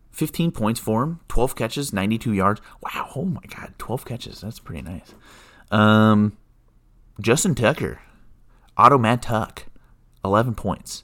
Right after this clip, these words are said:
Steelers defense, three. Boy, am I glad I did not use them. Um, 'cause I almost, I almost, like, kept them, and that would have been bad, which I'll get to that. But, um, yeah, Nathan got the win.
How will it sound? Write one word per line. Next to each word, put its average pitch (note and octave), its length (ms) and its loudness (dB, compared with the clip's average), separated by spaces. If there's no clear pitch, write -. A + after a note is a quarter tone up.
Steelers C3+ 380 4
defense, A2+ 400 -2
three. G2 460 -4
Boy, C3 200 6
am A#2+ 80 4
I G#2+ 100 4
glad G2 260 2
I F#2+ 100 2
did F#2 160 -4
not F#2 200 -4
use F#2 220 -4
them. E2+ 360 -10
Um, E2+ 600 -4
'cause G#2+ 160 -8
I A2 100 -4
almost, G#3+ 400 -4
I C#3+ 120 -4
almost, A3+ 220 0
like, B3+ 140 -4
kept - 220 -6
them, D#2+ 180 -6
and G#2+ 100 -6
that C3 80 -2
would E3+ 80 0
have F#3 80 0
been F3 100 -2
bad, C3 380 -4
which A2 160 -2
I'll G#2+ 80 2
get B2 200 -6
to A2 80 -10
that. - 260 -16
But, - 240 -6
um, E2 520 -4
yeah, F#2+ 180 0
Nathan D3 280 2
got F3 120 0
the C#3 60 2
win. F#2+ 380 0